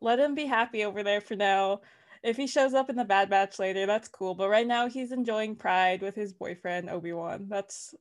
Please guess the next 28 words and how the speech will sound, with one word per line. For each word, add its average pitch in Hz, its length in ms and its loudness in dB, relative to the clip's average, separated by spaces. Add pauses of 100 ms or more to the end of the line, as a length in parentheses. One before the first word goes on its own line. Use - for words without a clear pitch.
(140)
Cody 180 240 -4
Watch 170 240 -4
update. 190 440 -6
<laughs> - 60 -20 (260)
But 233 160 -2 (120)
the, 254 100 2
uh, 254 400 6
correction 269 640 -2
from 226 380 -2
last 208 480 -4
week's 262 280 -8
episode 311 500 -2 (580)
is 240 400 -4
we 262 140 -4
thought, 311 360 0 (160)
uh, 214 240 -2 (100)
Bolo, 277 600 2 (560)
voiced 240 280 2
by 233 340 4
Liam 226 340 0
O'Brien, 220 720 0 (480)
was 233 420 -2 (200)
the 233 140 2
Zygerian 214 680 0
slaver, 214 520 -4
but, 220 200 0
uh, 202 360 2
no. 214 560 0